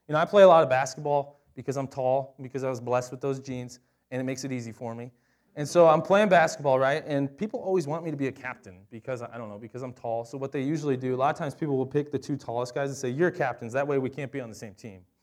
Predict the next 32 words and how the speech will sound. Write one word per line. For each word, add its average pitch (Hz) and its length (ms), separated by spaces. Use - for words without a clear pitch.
And 143 420
they 147 60
have 175 180
us 165 100
pick 165 240
players. 117 480
And 180 80
you 214 60
can 277 120
imagine 196 380
you 180 80
have 190 80
a 170 80
row 165 200
of 170 120
guys, 139 440
and 156 100
you're 156 80
trying 254 200
to 262 100
pick 220 160
the 160 80
best 147 280
guys, 196 280
right? 131 160
That's 165 180
not 170 80
how 175 80
we 160 100
normally 156 300
do 175 100
it. 113 120